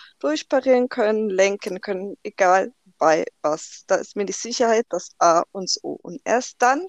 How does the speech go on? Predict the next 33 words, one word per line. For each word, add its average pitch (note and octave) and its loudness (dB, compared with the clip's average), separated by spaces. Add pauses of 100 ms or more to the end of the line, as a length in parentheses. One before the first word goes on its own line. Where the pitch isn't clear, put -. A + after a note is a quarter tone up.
kommen C#4 2
sie - -8
in F#3+ -6
die F#3+ -16
Gruppenstunde C4+ -2
von A3+ -6
jeweils A3 -2
zwei F#3+ 2 (160)
Kindern. D#3 0 (560)
Das - -8
hat - -2
nichts C4 0
mit A#3 -4
Corona A3 2
zu D#4+ -8
tun. E4 -4 (420)
Das - -8
hat - -4
einfach F#3 -6
damit B3+ 2
was C#4 0
zu C4+ -12
tun, C4 -2
dass F#3+ -8
ich F#3 -10
den - -16 (160)
Überblick D#4 -4
über G#3+ -6
die - -14
Kinder B3+ 0
behalte B3+ 0
und F#3+ -8 (140)
kein C4 2